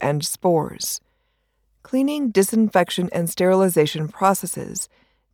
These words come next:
build upon each other and should be performed sequentially for maximum efficacy. Personnel should refer to the manufacturer's instructions for use,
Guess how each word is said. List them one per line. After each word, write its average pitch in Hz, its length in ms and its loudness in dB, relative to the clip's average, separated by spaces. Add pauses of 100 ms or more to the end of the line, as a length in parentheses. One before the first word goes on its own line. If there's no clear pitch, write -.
build 285 220 4
upon 180 300 2
each 175 240 0
other 143 260 2
and 160 260 2
should 170 220 -2
be 180 140 2
performed 160 440 2
sequentially 170 840 0
for 190 160 0
maximum 160 680 0
efficacy. - 720 -6 (880)
Personnel 185 540 2
should 196 180 -4
refer 185 320 2
to 180 140 -4
the 170 80 0
manufacturer's 180 800 2
instructions 165 640 -2
for 156 140 -6
use, 170 600 -2